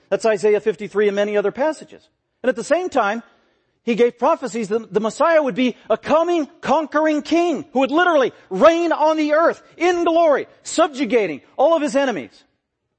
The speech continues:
So how, how can this be? How can this be?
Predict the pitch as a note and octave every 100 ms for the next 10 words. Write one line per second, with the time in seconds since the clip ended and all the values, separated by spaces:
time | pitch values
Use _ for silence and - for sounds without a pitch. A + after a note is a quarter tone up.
0 | _ _ _ _ _ _ _ _ _ _
1 | _ _ _ - F#3+ F#3+ - E3+ A3+ A3
2 | _ _ _ _ E3+ G3+ F#3+ F3 - F3+
3 | B2 - - F#3+ C4+ C#4+ - G#3+ G3+ F#3
4 | G#3+